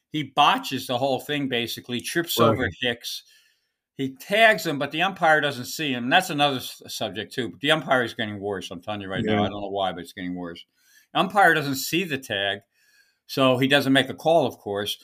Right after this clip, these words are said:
Speaker 1: the ball sits on the ground. Uh, Hicks doesn't get up and run home where he would be declared safe. Um,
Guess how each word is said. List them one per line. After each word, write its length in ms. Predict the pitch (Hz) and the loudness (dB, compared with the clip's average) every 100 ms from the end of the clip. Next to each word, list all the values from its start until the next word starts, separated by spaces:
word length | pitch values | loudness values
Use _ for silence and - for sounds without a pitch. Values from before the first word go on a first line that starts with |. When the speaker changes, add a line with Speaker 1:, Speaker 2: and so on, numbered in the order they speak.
| _ - | _ -10
Speaker 1:
the 80 | 110 | 0
ball 300 | 147 202 202 | 6 6 6
sits 320 | - 175 - | 2 -2 -2
on 140 | 156 | 0
the 80 | 131 | 0
ground. 560 | 127 139 151 127 113 104 _ _ _ _ _ _ _ - | 0 2 2 2 -2 -10 _ _ _ _ _ _ _ -8
Uh, 260 | 113 117 110 - - | -4 -2 -4 -8 -4
Hicks 340 | 135 220 - | 0 0 0
doesn't 380 | - 185 190 143 | 4 4 4 0
get 160 | 170 | 4
up 140 | 156 151 | 4 2
and 140 | 131 | 0
run 180 | 139 139 | 2 2
home 520 | 131 165 151 127 113 - | 2 0 0 -2 -6 -8
where 160 | 127 | -4
he 80 | 127 | -2
would 220 | 127 123 | 0 -2
be 100 | 113 | -4
declared 520 | 110 123 - 139 117 87 | -6 -6 0 2 2 0
safe. 520 | - 180 120 135 - _ _ _ _ 123 | 2 4 4 0 -12 _ _ _ _ -8
Um, 500 | 117 120 117 113 | -4 -2 -4 -6